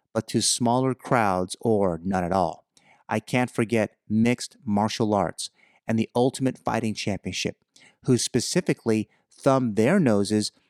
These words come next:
at policymakers who didn't think they could pull off a pro-fight event and did so in dramatic fashion. The U F C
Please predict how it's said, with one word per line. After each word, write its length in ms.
at 180
policymakers 920
who 240
didn't 320
think 400
they 100
could 300
pull 280
off 180
a 80
pro-fight 880
event 480
and 260
did 180
so 440
in 140
dramatic 680
fashion. 480
The 80
U 260
F 120
C 380